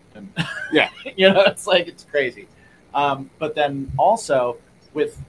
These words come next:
Speaker 1: The Rock having different, uh, action figures from all these different universes and all these different things,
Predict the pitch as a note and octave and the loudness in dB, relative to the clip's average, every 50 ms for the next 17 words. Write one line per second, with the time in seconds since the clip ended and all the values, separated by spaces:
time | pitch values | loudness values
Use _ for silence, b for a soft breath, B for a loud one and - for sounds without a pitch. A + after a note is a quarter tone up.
0 | - - C3 B2 C#3 D3 D3 D#3 D3+ - - - C#3+ C3 C3 B2+ B2+ B2 A#2+ A#2+ | -10 -10 -4 0 2 2 4 2 2 -2 -4 -2 -2 -2 -2 -2 -6 -10 -10 -12
1 | A#2+ A2+ - _ _ _ _ _ _ - C#3+ C3+ - - C#3+ C3 A#2+ A#2 C#3 C#3+ | -14 -16 -18 _ _ _ _ _ _ -8 -8 -8 -8 -8 -10 -10 -10 -10 -14 -20
2 | - _ _ _ _ _ _ _ _ - A#2 A2+ A2 G#2+ G#2 G2+ G2+ G2+ - _ | -20 _ _ _ _ _ _ _ _ -6 -6 -4 -4 -4 -6 -6 -8 -12 -8 _
3 | - C#3 D3+ D3 - D3 C3+ - - B2+ A#2+ B2 A#2 - - B2+ B2 B2 B2 B2 | 0 0 0 0 -2 -8 -10 -10 -10 -10 -8 -10 -12 -12 -12 -8 -6 -6 -6 -6
4 | A#2+ A#2 - B2+ - - A2+ A#2 A#2+ B2 B2 A2 B2 A#2+ - - - - - A#2+ | -8 -12 -16 -20 -20 -18 -16 -14 -14 -14 -12 -12 -12 -12 -12 -16 -18 -16 -12 -12
5 | A#2 A2 A2 G2+ - A#2 A2 - G2+ - - E3 D3+ B2 A#2 A2 - - | -12 -12 -14 -18 -20 -20 -20 -20 -16 -8 -6 -6 -6 -6 -8 -12 -16 -20